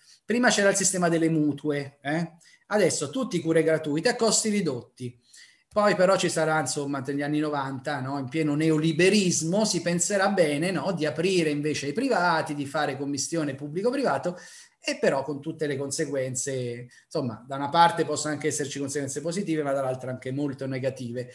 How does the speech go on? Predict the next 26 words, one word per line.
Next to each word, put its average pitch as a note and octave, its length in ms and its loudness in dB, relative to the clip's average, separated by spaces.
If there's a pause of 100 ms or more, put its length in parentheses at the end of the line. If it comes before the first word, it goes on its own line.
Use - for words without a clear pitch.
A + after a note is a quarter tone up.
(280)
Fatto G3 280 2
sta F3+ 300 2
che, E3 360 0
eh, C#3+ 180 -4
poi, C3 560 -4
insomma, B2 500 -10 (380)
le D3+ 100 -6
cure G#3+ 240 10
agli D#3+ 120 8
indigenti F3 640 4
sono D#3 240 2
un D#3 100 2
caposaldo B2 760 -4
della B2+ 160 -4
nostra C3 260 -4
Costituzione, C3 540 -6
ce B2+ 100 0
le D#3 80 6
invidiano D#3+ 500 2
in C#3 80 -2
questo C#3+ 280 -2
senso, C3 340 -4
sono C3+ 160 -4
venuti C#3+ 220 0
a C3+ 40 -4
studiare C3 800 -4